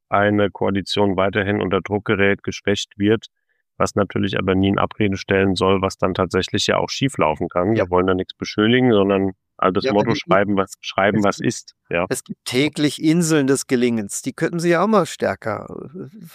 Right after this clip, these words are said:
Speaker 2: favorisieren und, und, und ins Fokus. Ich finde, die, die F A Z am Sonntag hatte in den ersten, äh, Hauptbuch thematisiert, hat auch fünfundzwanzig Jahre Feier. Sie haben ja, sind ja viel älter als Zeitung.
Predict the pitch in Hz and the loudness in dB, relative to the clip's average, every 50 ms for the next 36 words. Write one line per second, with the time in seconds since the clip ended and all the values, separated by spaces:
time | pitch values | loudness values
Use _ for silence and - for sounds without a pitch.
0 | - 208 - - 131 120 101 107 104 107 95 - 120 107 - - 127 165 - 135 | -20 -20 -6 -2 -2 0 0 -2 -4 -6 -6 -6 -6 -8 -8 -10 -12 -12 -10 -10
1 | 127 - - - 143 - - 143 131 127 - - 131 117 - - - 131 - - | -10 -8 -8 -8 -8 -8 -8 -8 -8 -8 -6 -8 -8 -10 -6 -2 0 0 0 0
2 | 131 117 - 135 127 175 - - - 170 165 170 165 - - - - - - 131 | -2 -4 -4 -6 -6 -8 -12 -6 -4 0 2 2 0 0 -2 -8 -18 -6 -2 2
3 | 135 135 139 143 147 147 147 - 156 160 - 180 180 165 156 143 131 131 147 151 | 2 2 4 4 2 2 4 2 0 2 2 2 2 4 2 2 2 4 4 4
4 | 170 165 180 165 165 - - _ _ _ _ _ _ _ _ _ _ _ _ _ | 4 4 4 2 2 2 -2 _ _ _ _ _ _ _ _ _ _ _ _ _
5 | _ _ - - 147 143 - 156 143 139 127 - - - - - - _ _ - | _ _ -6 -4 -4 0 2 2 2 2 2 -2 -6 -16 -20 -20 -20 _ _ -6
6 | 139 131 131 135 - - 135 143 - - - 151 143 139 139 139 139 139 131 135 | -4 -2 -2 -2 0 0 0 0 -2 -4 -6 -6 -4 -4 -4 -4 -4 -4 -4 -2
7 | 139 139 139 143 147 156 165 160 156 165 165 160 156 147 139 123 127 170 175 170 | -2 -2 -2 -4 -6 -8 -10 -10 -10 -8 -4 -2 -2 -2 -2 -4 -6 -10 -14 -12
8 | 160 156 160 170 165 131 117 143 147 - - 151 147 147 135 - - - - _ | -10 -8 -8 -8 -8 -4 -4 -4 -4 -2 2 4 4 4 4 2 -4 -14 -20 _
9 | _ _ _ _ _ _ _ _ _ _ _ _ _ - 147 143 117 139 123 - | _ _ _ _ _ _ _ _ _ _ _ _ _ -2 -2 0 0 0 -2 -2
10 | 135 113 123 143 147 - - 135 135 - 147 139 - 156 160 156 151 127 - 143 | -4 -2 2 2 2 2 0 -2 -2 0 -2 0 0 0 -2 0 -2 0 0 -2
11 | 120 101 - 113 - 143 143 156 156 160 - - - 147 147 147 147 147 139 135 | -2 -2 -6 -4 0 0 2 2 0 -2 -4 -2 0 2 2 4 2 2 0 0
12 | 123 127 135 139 131 127 127 127 123 113 139 135 123 135 120 - - 135 135 - | -2 0 0 0 -2 -2 -4 -6 -6 -6 -8 -4 -4 -4 -4 -2 -2 -2 0 2
13 | 147 151 175 190 - 175 165 151 147 151 - - - 156 147 156 147 - 156 151 | 2 2 2 2 2 2 2 2 2 0 -2 -2 0 0 2 2 2 0 -2 -2
14 | 156 - | -2 -6